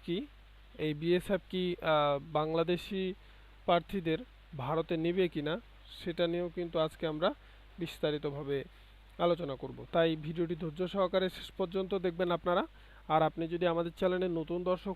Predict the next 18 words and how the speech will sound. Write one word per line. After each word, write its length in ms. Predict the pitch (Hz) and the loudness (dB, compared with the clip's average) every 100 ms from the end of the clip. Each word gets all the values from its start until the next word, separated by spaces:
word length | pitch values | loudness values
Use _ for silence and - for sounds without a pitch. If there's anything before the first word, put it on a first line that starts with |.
| 196 | -2
হয়ে 140 | 190 | -2
থাকেন, 200 | 196 247 | -2 -2
তাহলে 240 | 208 170 170 | -2 2 2
অবশ্যই 380 | 170 175 202 | 2 -2 -4
চ্যানেলকে 420 | 180 185 180 175 190 | -2 -2 0 -2 -4
সাবস্ক্রাইব 480 | - 175 - 190 185 | -6 -12 -6 -4 -2
করে 160 | 202 185 | -2 -2
দিবেন 240 | 151 175 320 - - - - - | -2 -4 -6 -12 -20 -20 -20 -6
এরকম 460 | - 196 185 208 214 | 2 4 4 2 2
ভিসা 300 | 165 - 202 | -4 2 2
রিলেটেড 440 | 202 202 190 180 | 4 2 2 -2
আপডেট 320 | 196 170 202 - | -4 0 0 0
সবার 240 | - 180 160 | -4 0 0
আগে 140 | 147 143 | 0 0
পাওয়ার 200 | 175 165 | 4 4
জন্য। 220 | 147 151 127 - - - - - - - - | 2 -8 -10 -18 -20 -20 -20 -20 -20 -20 -6
তো 60 | 208 | -4
চলুন 380 | 233 220 254 | 2 2 2